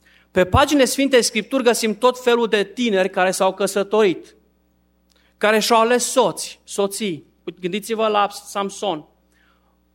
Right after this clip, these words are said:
un om care n-ascultă de Dumnezeu. Și în ciuda poruncilor lui Dumnezeu, iată un tânăr care în loc să asculte de Dumnezeu și de poruncile lui,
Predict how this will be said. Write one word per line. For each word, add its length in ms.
un 180
om 220
care 200
n-ascultă 600
de 120
Dumnezeu. 760
Și 200
în 80
ciuda 320
poruncilor 680
lui 120
Dumnezeu, 840
iată 260
un 160
tânăr 280
care 240
în 100
loc 180
să 100
asculte 460
de 120
Dumnezeu 400
și 80
de 100
poruncile 500
lui, 340